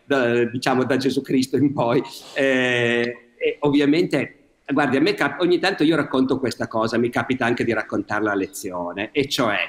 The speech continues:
immagina di trovarti davanti Giulio Cesare o Cicerone e di dirgli: "Guarda, la mia giornata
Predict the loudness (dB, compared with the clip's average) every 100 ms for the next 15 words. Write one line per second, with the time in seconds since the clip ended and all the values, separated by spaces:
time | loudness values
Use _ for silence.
0 | -8 _ _ _ _ 0 2 4 2 2
1 | 2 4 2 2 2 2 0 2 0 0
2 | 0 2 2 2 2 0 2 2 2 2
3 | 0 2 0 0 0 -2 -6 -6 -4 -2
4 | 0 0 0 -6 -20 _ _ _ _ _
5 | _ 0 2 2 2 4 2 2 2 2
6 | 2 2 2 0 0 0 0 0 2 2
7 | 2 -2 -6